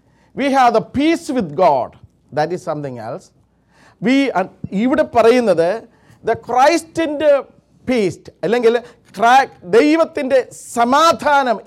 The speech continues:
എങ്ങനെയാണ് നമ്മളോടുകൂടെ ഇരിക്കുന്നത്? ആ സമാധാനം ഒരു കാവൽ ഭടനെ പോലെ നമ്മുടെ ഹൃദയങ്ങളിൽ ദൈവത്തിൻ്റെ സമാധാനം ഇങ്ങനെ ഇടവും വലവും ഉണ്ടായിട്ട്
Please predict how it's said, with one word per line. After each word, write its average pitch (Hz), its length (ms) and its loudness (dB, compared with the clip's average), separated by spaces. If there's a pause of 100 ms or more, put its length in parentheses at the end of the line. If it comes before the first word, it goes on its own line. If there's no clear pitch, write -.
എങ്ങനെയാണ് 233 400 -2
നമ്മളോടുകൂടെ 190 600 -2
ഇരിക്കുന്നത്? 160 720 -6 (460)
ആ 285 240 4
സമാധാനം 214 1080 0 (720)
ഒരു 262 160 4
കാവൽ 294 520 2
ഭടനെ 233 420 -2
പോലെ 202 500 0 (380)
നമ്മുടെ 233 260 2
ഹൃദയങ്ങളിൽ 247 840 2 (560)
ദൈവത്തിൻ്റെ 233 680 2
സമാധാനം 214 960 0 (680)
ഇങ്ങനെ 220 520 -4 (380)
ഇടവും 254 500 0
വലവും 240 380 2
ഉണ്ടായിട്ട് 196 680 -2